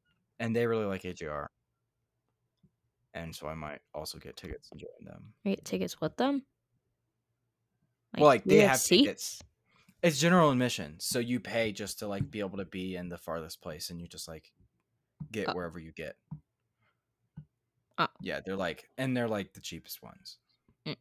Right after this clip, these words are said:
Speaker 1: I might. I'm not convinced yet. I want to, but I don't want to. I don't
Speaker 2: No, money's
Speaker 1: Because the concert
Speaker 2: expensive.
Speaker 1: looks so good. <laughs> I've seen so many videos of it, and it just looks so good.
Speaker 2: Money is expensive.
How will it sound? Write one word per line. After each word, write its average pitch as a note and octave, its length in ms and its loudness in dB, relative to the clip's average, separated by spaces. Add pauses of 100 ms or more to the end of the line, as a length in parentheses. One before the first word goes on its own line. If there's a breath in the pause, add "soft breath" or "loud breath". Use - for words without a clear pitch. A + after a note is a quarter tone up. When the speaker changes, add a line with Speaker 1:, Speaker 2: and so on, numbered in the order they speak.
(520)
Speaker 1:
I C#3+ 80 0
might. C#3 380 4 (340)
I'm A2+ 300 -2
not F#2 200 -6 (200)
convinced - 720 -12
yet. C2+ 220 -8 (1900 loud breath)
I D#3 120 6
want D#3+ 280 4
to, D3 220 0
but A#2+ 160 0
I A#2 60 2
don't A2 220 -2
want G2+ 240 -6
to. G#2 240 -12 (300)
I - 120 -6
don't - 120 -10
Speaker 2:
No, G#3 280 8
money's A3+ 440 6
Speaker 1:
Because F4+ 200 4 (280)
the G3+ 80 8
concert E3+ 220 8
Speaker 2:
expensive. G#3 240 2
Speaker 1:
looks G3+ 200 2
so D#3 280 4
good. A#2 460 0 (460 loud breath)
<laughs> - 480 -20
I've C#3+ 120 -6
seen D#3 220 -2
so D#3 140 -4
many D3+ 200 0
videos A#2 560 -2
of G2+ 140 -6
it, G2+ 160 -6
and A#2+ 80 -14
it A#2 80 -14
just - 200 -20
looks - 160 -16
so - 240 -14
good. - 260 -20 (420)
Speaker 2:
Money A3 320 2
is D#4 100 2
expensive. F3+ 840 -4